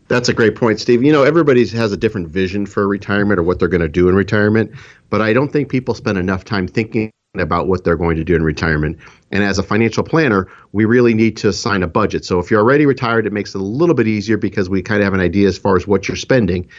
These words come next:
and then we can project if you've, you know, gonna run out of money or those sorts of things after, after we run inflation.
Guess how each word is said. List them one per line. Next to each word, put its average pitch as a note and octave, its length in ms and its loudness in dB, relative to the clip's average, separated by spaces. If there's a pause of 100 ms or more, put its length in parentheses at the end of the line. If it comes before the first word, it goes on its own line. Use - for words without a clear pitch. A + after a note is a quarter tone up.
(140)
and F#2 100 -2
then G2 60 4
we F#2+ 80 4
can F#2+ 140 -4
project F#2+ 380 -2
if F#2 140 -6
you've, F2 260 -6 (440)
you F#2 120 0
know, E2+ 140 0
gonna F2 160 -2
run F2+ 160 0
out F2 60 0
of D#2+ 80 0
money F#2+ 180 2
or F2+ 80 2
those F2+ 240 0
sorts F2 220 -2
of D#2 80 -6
things E2 180 -4
after, - 320 -4
after F2 200 -2
we E2+ 40 2
run F2 240 0
inflation. F2+ 560 0